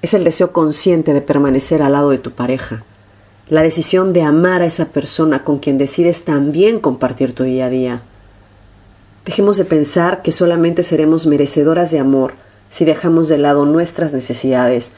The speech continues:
y solo nos dedicamos a dar todo lo que se espera de una mujer. Es momento de entender que el amor femenino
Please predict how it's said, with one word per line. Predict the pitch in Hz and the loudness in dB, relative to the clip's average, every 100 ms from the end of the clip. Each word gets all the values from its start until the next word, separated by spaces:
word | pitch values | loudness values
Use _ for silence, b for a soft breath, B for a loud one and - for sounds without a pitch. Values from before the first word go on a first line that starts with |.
| b b b | b b b
y | 180 | -2
solo | - 190 | 2 2
nos | 180 151 | 2 0
dedicamos | 147 139 160 151 156 | 0 0 0 0 0
a | 139 | 0
dar | 139 139 - - | 0 -2 -6 0
todo | 180 143 131 | 0 2 -2
lo | 127 | -4
que | 123 | -6
se | 131 | -6
espera | 120 - 127 127 | -6 -4 -2 0
de | 123 | 0
una | 127 | 0
mujer. | 127 120 - 117 - b b b b _ _ _ _ - - - - | -2 -6 -8 -8 -10 b b b b _ _ _ _ -20 -20 -20 -12
Es | - 147 | -4 0
momento | 160 151 147 156 | 2 2 0 0
de | |
entender | 143 139 127 123 120 117 b b b b - | 0 -2 -4 -4 -6 -8 b b b b -4
que | 147 | 0
el | |
amor | 143 143 160 | 2 2 0
femenino | 160 185 143 147 160 127 | 0 0 2 2 2 0